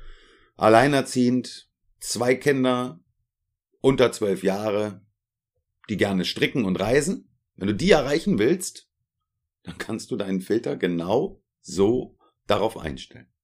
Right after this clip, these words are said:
Genial? Ja. Absolut genial. Mit anderen Worten erreichst du mit jedem Cent, den du in Facebook-Werbung investierst,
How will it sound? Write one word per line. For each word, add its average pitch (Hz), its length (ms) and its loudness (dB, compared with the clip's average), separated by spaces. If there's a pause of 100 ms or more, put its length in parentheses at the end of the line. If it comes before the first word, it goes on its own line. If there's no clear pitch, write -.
(160)
Genial? 95 600 -2 (140)
Ja. - 280 -14 (880)
Absolut - 500 -6
genial. - 440 -18 (1120)
Mit 92 220 -4
anderen 156 260 2
Worten 135 320 0
erreichst 107 440 -4
du 127 40 2
mit 110 160 0
jedem 180 540 2
Cent, 127 580 -2
den 82 160 -4
du 92 140 0
in 95 240 -4
Facebook-Werbung 104 960 -4 (180)
investierst, - 1080 -8